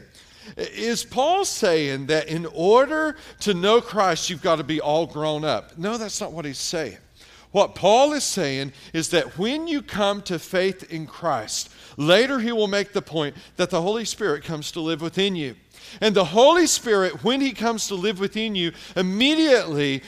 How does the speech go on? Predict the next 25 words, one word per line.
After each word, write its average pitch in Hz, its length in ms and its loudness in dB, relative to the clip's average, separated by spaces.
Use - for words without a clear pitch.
makes 196 640 2
you 139 520 -2
a 151 100 0
son 202 640 2
or 175 100 -4
daughter 151 560 -2
of 127 220 -12
God. 175 440 -4
And 220 140 2
he 226 80 2
is 233 120 0
saying 226 480 4
you 269 540 2
as 254 440 6
an 240 140 0
adult, 233 680 2
as 240 400 6
a 208 100 -4
child 220 400 0
of 190 80 -10
God, 220 240 4
you 254 300 0
as 269 140 0
an 208 100 -4
adult, 214 380 0